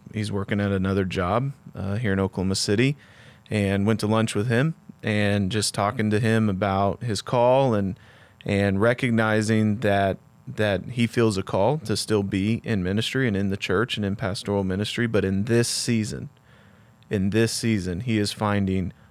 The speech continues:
a lot of different ways in which, in ways in which God is blessing him. So he's not even necessarily in the vocation that he feels like he should be in, but because of his perspective, because of his relationship with God, because of the way God's been moving him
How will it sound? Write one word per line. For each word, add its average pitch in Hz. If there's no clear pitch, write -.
a 107
lot 107
of 107
different 101
ways 95
in 101
which, 90
in 95
ways 101
in 107
which 95
God 92
is 73
blessing 76
him. -
So -
he's 107
not 120
even 131
necessarily 107
in 101
the 101
vocation 104
that 95
he 95
feels 104
like 92
he 104
should 95
be 90
in, 131
but 110
because 113
of 127
his 110
perspective, 107
because 104
of 113
his 104
relationship 104
with 98
God, 104
because 107
of 110
the 101
way 104
God's 104
been 98
moving 110
him 120